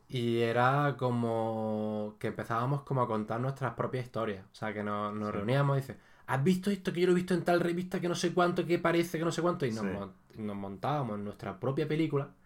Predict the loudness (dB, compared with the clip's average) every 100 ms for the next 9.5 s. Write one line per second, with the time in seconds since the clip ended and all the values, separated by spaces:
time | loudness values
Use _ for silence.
0 | -20 -12 -12 -14 -20 _ -6 -2 0 0
1 | 0 0 0 -2 0 0 2 2 4 4
2 | 2 2 2 6 6 8 8 8 8 6
3 | 8 8 8 10 10 10 4 0 0 -2
4 | -2 0 0 2 4 8 8 8 4 -2
5 | -4 -6 -4 -4 -4 -2 0 0 0 0
6 | 2 2 2 2 0 -2 -4 -2 -2 0
7 | -2 -2 -4 -4 -4 -2 2 2 2 -2
8 | -4 -4 -2 0 2 0 -2 -4 -4 -2
9 | -2 -2 -6 -10